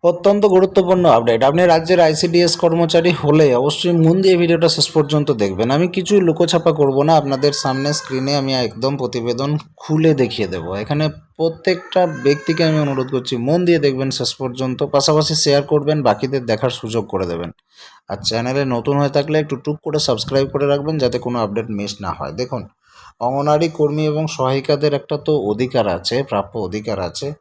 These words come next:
আর প্রতিশ্রুতি, বঞ্চনা এবং ন্যায্য বেতনের জন্য কিছু আন্দোলন তারা করছে, তাদের রেজাল্টই বাকি। আর কী বা তাদের অধিকার, এই বিষয়গুলো জানা একদম বাধ্যতামূলক, না হলে আপনারা লড়াইটা করতেই পারবেন না।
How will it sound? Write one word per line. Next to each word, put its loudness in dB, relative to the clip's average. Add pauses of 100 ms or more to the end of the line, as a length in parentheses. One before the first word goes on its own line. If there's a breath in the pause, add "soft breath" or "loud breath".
(640)
আর -2
প্রতিশ্রুতি, -6 (120)
বঞ্চনা -4 (240)
এবং 0
ন্যায্য -2
বেতনের -4
জন্য -6 (140)
কিছু -12
আন্দোলন -2
তারা -2
করছে, -10 (100)
তাদের -10
রেজাল্টই -4
বাকি। -10 (560 soft breath)
আর -8
কী -8
বা 4
তাদের -2
অধিকার, -4 (140)
এই -10
বিষয়গুলো -4
জানা -4
একদম -6 (920)
বাধ্যতামূলক, -4 (560 loud breath)
না -6
হলে 0
আপনারা 0
লড়াইটা -2
করতেই -8
পারবেন -10
না। -16